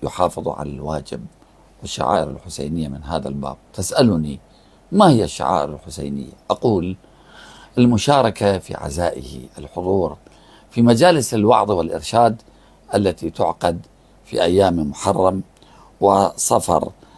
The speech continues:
والبكاء على الإمام الحسين، والقراء والتقرب إليه بذكره، بذكر مصائبه،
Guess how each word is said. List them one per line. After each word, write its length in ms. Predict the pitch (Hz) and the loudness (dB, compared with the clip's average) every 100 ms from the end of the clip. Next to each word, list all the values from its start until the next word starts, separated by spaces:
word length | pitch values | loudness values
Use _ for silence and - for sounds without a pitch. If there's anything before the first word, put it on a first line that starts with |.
| - - - | -20 -20 0
والبكاء 800 | 110 104 - 107 98 - 143 113 | 4 4 4 2 0 2 2 4
على 220 | 85 80 | 2 0
الإمام 400 | 82 82 80 78 | 0 -2 -4 -6
الحسين، 640 | 69 - 69 92 95 76 - - _ - - _ | -8 -12 -4 2 2 0 -6 -16 _ -20 -20 _
والقراء 720 | 87 - 90 98 107 101 98 | -4 0 2 4 4 4 2
والتقرب 920 | 92 90 - - 107 131 123 107 101 95 _ _ _ _ _ _ | 2 2 -4 -10 -4 0 2 2 0 -2 _ _ _ _ _ _
إليه 440 | 120 123 135 104 78 - - | 4 6 6 4 0 -8 -6
بذكره، 800 | 85 123 - 98 87 90 82 82 - | -4 -2 -4 -6 -4 -4 -6 -8 -10
بذكر 580 | 87 101 - 90 82 82 - _ _ _ _ | -8 -8 -6 -6 -4 -8 -14 _ _ _ _
مصائبه، 880 | 98 - 104 - 123 110 98 98 90 | -12 -2 2 2 2 2 2 -2 -4